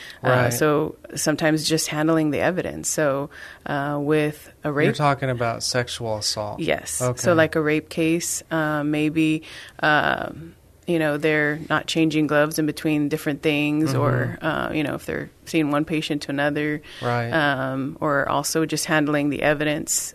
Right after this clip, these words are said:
Speaker 1: um, because they're not, as nurses, um, we're focused on the patient. And so, um, sometimes the nurse might just be so focused on the patient, they're not really thinking about the chain of custody and how that's
Speaker 2: Right.
Speaker 1: gonna affect,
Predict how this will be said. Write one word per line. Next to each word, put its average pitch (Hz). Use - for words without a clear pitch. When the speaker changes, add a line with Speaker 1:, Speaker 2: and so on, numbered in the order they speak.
Speaker 1:
um, 147
because 151
they're 151
not, 151
as 180
nurses, 165
um, 156
we're -
focused 165
on 151
the 143
patient. 185
And 165
so, 151
um, 160
sometimes 156
the 156
nurse 151
might 147
just 147
be 156
so 160
focused 156
on 151
the 147
patient, 151
they're 151
not 151
really 151
thinking -
about -
the 165
chain 160
of 147
custody 143
and 156
how 160
that's 127
Speaker 2:
Right. 120
Speaker 1:
gonna 151
affect, -